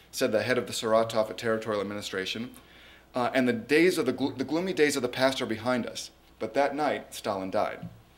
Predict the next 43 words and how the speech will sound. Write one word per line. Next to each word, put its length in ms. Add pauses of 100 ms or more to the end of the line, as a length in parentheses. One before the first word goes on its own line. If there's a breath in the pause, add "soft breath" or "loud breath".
(540 loud breath)
And 100
on 140
March 260
fifteenth, 560 (140)
six 280
days 200
after 180
Stalin's 400
funeral, 300
the 80
Ministry 340
of 80
Forest 300
Management 360
was 160
liquidated. 540 (720 loud breath)
With 160
the 60
minis-, 400
with 140
the 60
functions 360
of 80
the 60
Ministry 420
of 80
Forest 320
Management 400
transferred 460
to 80
the, 180 (180)
to 80
the 60
Ministry 320
of 60
Agriculture, 680 (260 loud breath)
all 200
forest-related 720
programs 380
fell 180
into 160
deep 220
decline. 500